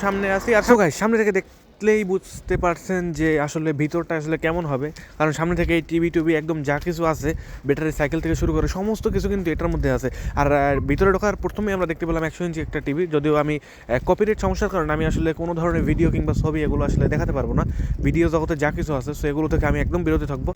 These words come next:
So যাই হোক, এবার আমরা আপেল ফোনের কাছে চলে আসলাম। আপেল ফোনগুলো দেখলাম যে একদম, আহ, সামনে রাখা হয়েছে, আপেলের পাশাপাশি অনেক ধরনের Oppo টপো আছে। So এগুলো একটু বিদেশে কম চলে,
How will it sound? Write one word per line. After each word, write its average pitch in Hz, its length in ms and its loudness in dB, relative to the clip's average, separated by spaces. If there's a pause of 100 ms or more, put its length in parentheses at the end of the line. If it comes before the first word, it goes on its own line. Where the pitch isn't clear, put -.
So 175 60 4
যাই 175 200 4
হোক, 196 100 0
এবার 175 180 -2
আমরা 170 320 -2
আপেল 185 340 0
ফোনের 165 200 0
কাছে 170 260 0
চলে 147 220 2
আসলাম। 175 320 -2
আপেল 151 220 -2
ফোনগুলো 147 340 0
দেখলাম 151 420 -2
যে 143 100 0
একদম, 139 380 -2
আহ, - 460 -8
সামনে 165 300 2
রাখা 165 220 0
হয়েছে, 160 300 0
আপেলের 147 340 0
পাশাপাশি 143 420 4
অনেক 151 220 -2
ধরনের 151 200 -4
Oppo 160 140 -6
টপো 156 220 -6
আছে। 143 160 -4
So 147 140 -4
এগুলো 180 260 2
একটু 185 200 -2
বিদেশে 175 320 0
কম 190 140 -4
চলে, 143 200 -2